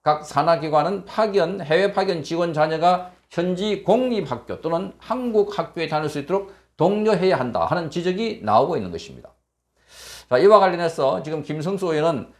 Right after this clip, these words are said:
부득이하게 파견제 사립학교에 다닐 수밖에 없는 경우에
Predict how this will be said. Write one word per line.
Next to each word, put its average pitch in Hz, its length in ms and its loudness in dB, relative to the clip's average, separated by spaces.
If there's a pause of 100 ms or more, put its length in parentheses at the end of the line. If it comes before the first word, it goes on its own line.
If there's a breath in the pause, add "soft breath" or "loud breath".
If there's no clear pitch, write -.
(140 soft breath)
부득이하게 202 1000 2
파견제 185 680 0
사립학교에 175 580 -2
다닐 160 280 0
수밖에 151 400 0
없는 180 260 2
경우에 175 440 0